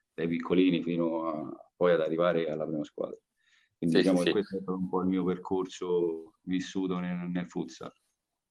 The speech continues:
Speaker 2: E ora le chiedo, quindi, eh, oltre a questi trascorsi comunque dal punto di vista, ehm, dal punto di vista, diciamo, dalla, dalla par-, dall'altra parte del campo, non nel,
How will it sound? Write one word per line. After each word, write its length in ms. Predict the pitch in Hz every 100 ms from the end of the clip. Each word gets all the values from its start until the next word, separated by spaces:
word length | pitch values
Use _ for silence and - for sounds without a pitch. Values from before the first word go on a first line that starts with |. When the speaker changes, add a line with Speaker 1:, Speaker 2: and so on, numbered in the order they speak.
| _ - - - -
Speaker 2:
E 280 | - 123 127
ora 200 | 131 156
le 120 | 160
chiedo, 380 | - 123 104 98
quindi, 420 | 98 127 107 107
eh, 640 | - 104 98 95 92 87 85
oltre 420 | 123 151 147 143 -
a 100 | 101
questi 280 | 104 104
trascorsi 460 | 98 98 - 110 107
comunque 260 | 98 98 90
dal 120 | 85
punto 220 | 98 92
di 60 | 92
vista, 520 | 90 - 82 78 _ _ -
ehm, 1000 | 90 82 80 80 80 78 82 82 - - - - - -
dal 160 | 85
punto 180 | - 90
di 60 | 90
vista, 400 | 90 92 87 -
diciamo, 460 | 90 95 92 90 -
dalla, 380 | 98 98 101 -
dalla 260 | 104 107
par-, 260 | 117 110 -
dall'altra 400 | 107 104 107 110
parte 240 | 107 101
del 180 | 101 92
campo, 520 | - 87 85 - 87 -
non 280 | 101 101 101
nel, 400 | 101 92 90